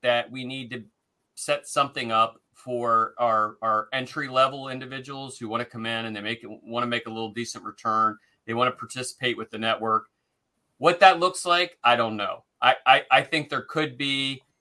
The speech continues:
uh, in our very near future, n-, next year maybe even, I don't know, a node halvening where we have the collaterals. Well, then that would move, you know,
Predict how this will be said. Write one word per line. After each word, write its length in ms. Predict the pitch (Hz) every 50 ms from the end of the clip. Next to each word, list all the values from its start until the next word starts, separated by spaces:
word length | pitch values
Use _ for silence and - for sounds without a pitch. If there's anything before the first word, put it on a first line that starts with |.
| _ -
uh, 260 | 113 107 110 107 107 - -
in 140 | 120 123 123
our 120 | 117 113
very 300 | 104 120 135 143 147 147
near 320 | 139 135 135 139 151 156 151
future, 640 | 156 - 120 113 107 110 - 110 107 107 110 110 _ _ _ _ _ _ -
n-, 100 | 113 113 - _ _ -
next 400 | 113 120 123 123 123 - - -
year 220 | 120 123 131 135 120
maybe 300 | 113 107 107 110 107 110 110 - 110
even, 260 | 110 101 113 113 110 - 107
I 100 | 110 113
don't 180 | 110 110 -
know, 340 | 110 113 107 104 104 104 - _ _ _ _ _ _ -
a 80 | 117
node 300 | 123 127 135 139 156 156
halvening 580 | 143 131 117 117 113 107 107 110 107 113 123 127 _ _ _ _ _ _ _ _
where 240 | - 120 123 120 120
we 200 | 120 120 - - _ _ _ -
have 340 | 117 - 123 120 127 127 123
the 80 | 120 117
collaterals. 680 | - - 139 139 156 175 160 117 101 - - - - -
Well, 220 | 107 110 110 113
then 140 | 110 113 113
that 180 | 117 131 151 160
would 140 | 135 120 120
move, 500 | 123 127 127 127 127 123 120 117 - 117
you 100 | 113 110
know, 380 | 113 113 110 110 110 107 107